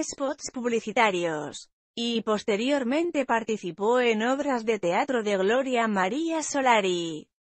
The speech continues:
Alcanzó popularidad al interpretar a Jimena en la serie Así es la vida. Chaparro contrajo matrimonio en dos mil diez con el también actor Sergio Galiani.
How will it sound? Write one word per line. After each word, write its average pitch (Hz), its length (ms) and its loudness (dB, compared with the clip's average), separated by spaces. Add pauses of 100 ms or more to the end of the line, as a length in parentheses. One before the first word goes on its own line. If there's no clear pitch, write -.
Alcanzó 226 600 0
popularidad 208 840 2
al 262 140 2
interpretar 226 800 2
a 240 100 2
Jimena 247 680 0
en 233 120 0
la 208 120 2
serie 254 560 2
Así 262 440 0
es 294 140 0
la 285 180 2
vida. 175 580 0 (320)
Chaparro 262 680 0
contrajo 277 640 0
matrimonio 269 760 2
en 240 240 0
dos 190 260 0
mil 233 280 -2
diez 269 420 0
con 247 240 0
el 208 160 -2
también 214 540 -2
actor 269 500 0
Sergio 320 600 -2
Galiani. 202 960 0